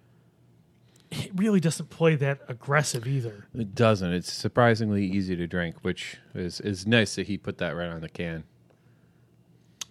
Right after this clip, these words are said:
Speaker 1: That's why I, I thought his definition was really apt, 'cause it got, it has some, some forward sweetness.
Speaker 2: It sure does,
Speaker 1: It
Speaker 2: yep.
Speaker 1: still plays a little bit on that heady topper juice, apple juice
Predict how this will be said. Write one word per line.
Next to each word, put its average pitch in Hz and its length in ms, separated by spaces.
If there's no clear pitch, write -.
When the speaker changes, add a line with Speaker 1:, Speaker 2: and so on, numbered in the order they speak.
Speaker 1:
That's 175 160
why 190 180
I, 151 200
I 165 40
thought 165 220
his 151 160
definition 135 480
was 117 280
really 151 300
apt, 123 260
'cause 139 160
it 139 60
got, 156 280
it 147 120
has 160 220
some, 139 360
some 147 160
forward 143 400
sweetness. 135 560
Speaker 2:
It - 80
sure 95 160
does, 87 300
Speaker 1:
It - 40
Speaker 2:
yep. 175 60
Speaker 1:
still 170 140
plays 160 320
a 147 60
little 151 200
bit 151 160
on 151 140
that 127 140
heady 147 220
topper 139 680
juice, - 480
apple 143 220
juice - 440